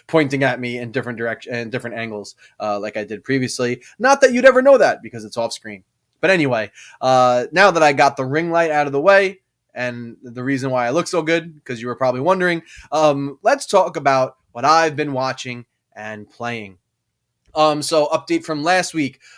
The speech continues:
Um, I did, uh, hop in and watch, uh, the first two episodes of What We Do in the Shadows. Uh, two episodes of the new season four. Um, I believe today, as of July twentieth, the day I'm recording this,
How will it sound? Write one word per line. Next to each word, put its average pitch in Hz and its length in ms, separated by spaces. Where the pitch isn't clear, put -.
Um, 147 240
I 151 160
did, 185 600
uh, 135 260
hop 147 340
in 160 320
and 143 220
watch, 147 480
uh, 139 220
the 139 100
first 185 380
two 208 160
episodes 175 580
of 135 220
What 147 340
We 170 140
Do 156 260
in 143 240
the 143 80
Shadows. 139 840
Uh, 123 420
two 175 160
episodes 151 420
of 135 240
the 131 80
new 139 260
season 131 460
four. 185 540
Um, 127 480
I 135 120
believe 143 420
today, 165 640
as 135 360
of 127 360
July 127 280
twentieth, 175 500
the 139 100
day 131 220
I'm 123 100
recording 156 520
this, 147 280